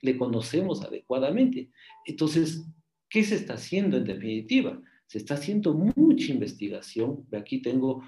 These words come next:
un sinnúmero de investigaciones en esos diferentes pasos para llegar a la, a activar, para que el, el, el, la, nuestra inmunidad actúe y pueda destruir a la célula tumoral.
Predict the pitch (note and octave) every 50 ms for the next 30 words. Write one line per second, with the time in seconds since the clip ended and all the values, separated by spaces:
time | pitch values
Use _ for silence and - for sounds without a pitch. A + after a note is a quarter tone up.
0 | - _ _ B2 A2 - - - G2+ G2 - D3+ G#3 A3+ G#3+ E3+ C#3+ B2 A2+ G#2+
1 | A2+ A#2 C3+ C#3+ C#3 C#3+ A#2 G#2 G2 - - - - F#2 - - - A#2+ A#2+ C3
2 | B2+ B2+ B2+ - - - - _ _ C3 B2+ C3 A#2+ B2+ B2 A2 - G#2 - -
3 | G2 F#2+ A2+ D#3+ E3 - C3 - - - B2 A#2 - C3+ B2+ - _ _ _ _
4 | _ _ _ C3 B2+ C3 C3+ C3 B2+ B2+ - - - A#2 G#2+ G2 F#2+ G2 G#2 G#2+
5 | A#2 A#2 A#2 - - - - _ - A2+ A2+ A2 A2+ A#2+ A#2 B2 A#2+ - - -
6 | _ - - A2+ G#2+ G#2+ - - - - - - - - _ - E2 D#2 - C3+
7 | F#3+ G#3+ G#3 - - - - _ _ _ _ _ - A2 G#2+ G#2+ F#2+ - - -
8 | C#3+ D#3 D#3+ D#3 - - - - - _ - A#2+ G#2+ G#2 A2+ - - - A2+ G#2+
9 | G#2+ G#2+ G#2 G2+ - A2 G#2 G#2 G#2 G#2 G#2+ G#2+ G#2+ F#2+ - F#2+ - - - -
10 | - _ - C#3+ B2 B2+ C3 E3+ A3 A#3 - - - - D#3+ C3+ B2+ A#2+ A#2+ A#2
11 | A#2+ C3 F3 C4+ D4+ - - - - - _ _ _ _ _ _ _ _ - G#2+
12 | G#2 - - - D#3+ E3+ F#3 G3 F#3+ - - - - - _ _ C3 A#2+ A#2+ A#2
13 | - B2 B2+ C3+ C3+ C3 B2+ A2+ G#2+ F#2+ - - - F#2+ G2 A2 G#2+ G2+ F#2 F2+
14 | - - - - - - - E2 D#2 D2+ - - -